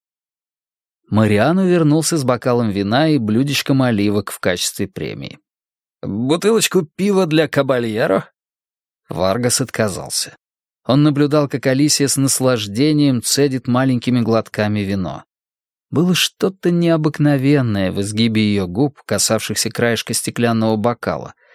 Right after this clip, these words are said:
и в трепете хрупкого горла, пропускавшего винный ручеёк, что делало день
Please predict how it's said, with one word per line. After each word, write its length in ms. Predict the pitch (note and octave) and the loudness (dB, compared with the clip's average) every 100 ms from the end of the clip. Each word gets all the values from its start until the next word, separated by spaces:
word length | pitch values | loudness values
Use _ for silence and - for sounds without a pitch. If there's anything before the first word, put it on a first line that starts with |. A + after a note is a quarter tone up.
| - _ | -20 _
и 80 | - | -4
в 100 | B2+ | -2
трепете 440 | - F3 F3 D#3+ D#3+ | 2 2 0 -2 -2
хрупкого 600 | - D3 C#3+ - C3+ B2 | 0 0 0 -2 0 -2
горла, 540 | A#2+ E3 D3+ G2+ D2 | -4 0 0 0 -8
пропускавшего 800 | - G2+ G#2+ - A#2+ A#2 - A2 | -10 -6 -4 -2 -2 -2 0 -2
винный 420 | G2+ B2+ A#2 G#2 | 0 0 2 0
ручеёк, 680 | F#2+ - - F#2 C3+ - _ _ _ _ | -2 -6 -4 0 0 -2 _ _ _ _
что 260 | - F3+ | -4 -2
делало 380 | E3 F3 E3 D#3 | 2 4 4 4
день 420 | B2 A2+ A2+ G#2+ | 2 2 2 0